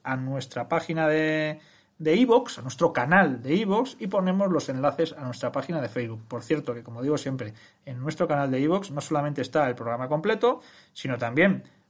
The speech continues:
para aquellos que, que solo le guste la parte de cultura o la parte de consejos laborales, esas partes también separadas.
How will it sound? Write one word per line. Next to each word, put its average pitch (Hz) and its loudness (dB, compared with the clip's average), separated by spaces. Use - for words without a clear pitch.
para 120 0
aquellos 131 -2
que, 131 -2
que 135 -4
solo 135 4
le 131 4
guste 147 0
la 107 -8
parte 131 -6
de 131 0
cultura 131 0
o 117 0
la 110 -4
parte 127 -4
de 123 -6
consejos 131 -2
laborales, 214 2
esas - -2
partes - -2
también 135 -4
separadas. 110 -8